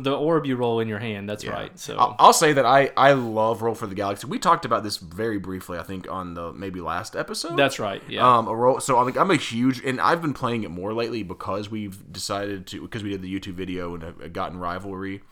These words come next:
Speaker 2: Um, I, man, the more I play it, the more I like that game. It just, it's actually creeping up more and more on my list of games that I,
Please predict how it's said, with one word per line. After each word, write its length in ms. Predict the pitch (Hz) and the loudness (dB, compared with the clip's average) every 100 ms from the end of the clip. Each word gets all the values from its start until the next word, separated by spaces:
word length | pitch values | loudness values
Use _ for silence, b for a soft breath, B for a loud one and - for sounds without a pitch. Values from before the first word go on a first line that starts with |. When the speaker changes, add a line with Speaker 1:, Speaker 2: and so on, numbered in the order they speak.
| B B B B | B B B B
Speaker 2:
Um, 460 | - 110 107 92 82 B - | 4 6 6 4 -6 B -4
I, 240 | - 226 143 - _ | 0 0 -2 -12 _
man, 280 | 139 127 101 | 0 0 0
the 60 | |
more 200 | 101 175 | -2 4
I 40 | 269 | 4
play 200 | - 135 | 4 2
it, 60 | |
the 80 | - | 2
more 180 | 104 110 | -2 0
I 60 | 101 | 0
like 260 | 85 90 | 0 -6
that 180 | 80 73 | -8 -8
game. 300 | 80 82 71 | -8 -10 -10
It 80 | 92 | -4
just, 220 | 160 - | -4 -2
it's 120 | 147 | 0
actually 280 | 185 - 135 | 0 0 -2
creeping 400 | - 131 117 107 | -4 -6 -4 -4
up 100 | 95 | -4
more 260 | 87 92 98 | -6 -6 -6
and 100 | 85 | -6
more 340 | 87 87 73 | -8 -6 -4
on 120 | 85 | -4
my 140 | 80 78 | -6 -8
list 340 | 85 85 - | -8 -10 -10
of 120 | 82 | -10
games 240 | 87 87 90 | -10 -10 -8
that 80 | |
I, 120 | 82 | -10